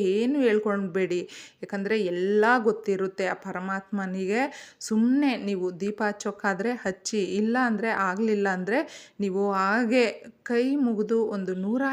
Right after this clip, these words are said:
ಎಂಟು ಬಾರಿ ಕಣ್ಣು ಮುಚ್ಕೊಂಡು ಹೇಳ್ಕೊಳ್ಳಿ. ಎಷ್ಟೊಂದು ಬದಲಾವಣೆ ಆಗುತ್ತೆ ಅಂದ್ರೆ ಲಕ್ಷ್ಮೀ ಸಮೇತ ಆ ತಂದೆ ಬಂದು ನಮ್ಮ ಮನೆಯಲ್ಲಿ ನೆಲೆಸ್ತಾನೆ ಅಂದ್ರೆ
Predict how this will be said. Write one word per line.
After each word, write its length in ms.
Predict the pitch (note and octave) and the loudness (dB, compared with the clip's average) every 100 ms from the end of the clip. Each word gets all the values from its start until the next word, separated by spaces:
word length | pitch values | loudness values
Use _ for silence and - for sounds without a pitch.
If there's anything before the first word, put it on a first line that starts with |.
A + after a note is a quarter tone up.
| C4 | 0
ಎಂಟು 280 | A3 G#3+ G3+ | 0 0 0
ಬಾರಿ 320 | F#3+ F#3 G3 | 0 0 -4
ಕಣ್ಣು 440 | - A3+ A#3 B3 | -4 -2 0 2
ಮುಚ್ಕೊಂಡು 640 | C4 B3+ - A3 G#3 A#3 C#4 | 0 -2 -4 -4 0 0 0
ಹೇಳ್ಕೊಳ್ಳಿ. 720 | A3 F#3+ G#3+ G#3+ F#3+ F#3 F3+ - - - - | -2 0 0 0 2 0 -2 -12 -20 -20 -12
ಎಷ್ಟೊಂದು 720 | F3+ - G#3 G#3 G#3 A#3+ C#4+ | -10 -6 -2 0 0 0 0
ಬದಲಾವಣೆ 720 | G#3+ F#3+ F3+ G3+ A#3 B3+ A3+ | -2 -2 -2 -2 0 0 0
ಆಗುತ್ತೆ 480 | A3+ G#3 F#3+ G#3+ G#3 | -2 -2 -4 -4 -4
ಅಂದ್ರೆ 300 | G3 F#3+ G3 B3+ C#4 - - - - | -4 -2 -2 -2 -6 -12 -20 -20 -12
ಲಕ್ಷ್ಮೀ 560 | F3+ - - A#3 C4 C#4+ | -10 -10 -4 0 2 2
ಸಮೇತ 440 | B3+ G3+ G3+ G3+ G#3+ | -2 -4 -6 -4 -2
ಆ 120 | G3 | -2
ತಂದೆ 420 | F#3+ F3 F3 F#3 | -6 -8 -6 -6
ಬಂದು 260 | F#3 F3+ F#3 | -6 -6 -6
ನಮ್ಮ 220 | F#3 F3+ | -8 -8
ಮನೆಯಲ್ಲಿ 560 | F3 E3+ G3 G#3+ G#3+ A3 | -10 -6 -2 0 0 -2
ನೆಲೆಸ್ತಾನೆ 640 | F#3 F3+ F#3+ - G3+ G3+ | -2 -4 -6 -4 -2 -2
ಅಂದ್ರೆ 640 | F#3 F#3 G3+ F#3+ - - | -4 -4 -2 -2 -6 -14